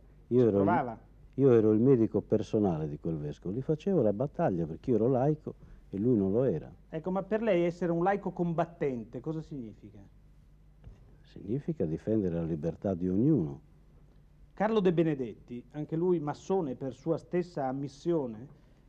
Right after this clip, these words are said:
Speaker 2: la settimana scorsa ha detto qui a Mixer che il potere temporale della Chiesa è finito. Lei è d'accordo?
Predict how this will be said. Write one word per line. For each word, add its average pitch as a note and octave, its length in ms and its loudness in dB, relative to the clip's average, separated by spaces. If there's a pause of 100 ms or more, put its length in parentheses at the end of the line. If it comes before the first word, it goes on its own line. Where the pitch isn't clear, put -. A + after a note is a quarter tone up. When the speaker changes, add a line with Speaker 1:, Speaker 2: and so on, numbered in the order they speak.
Speaker 2:
la D#3+ 100 -2
settimana G#3 440 -4
scorsa A3+ 340 -2
ha - 20 2
detto F3 260 -2
qui G#3 160 -2
a G3+ 60 2
Mixer A3+ 640 -4
che F#3 300 -2
il F3 140 -4
potere G#3 360 0
temporale F3+ 540 0
della D#3+ 240 2
Chiesa G#3 500 -4
è E3 100 -6
finito. B2+ 640 -10
Lei F#3 200 0
è D3 60 0
d'accordo? B2 720 -8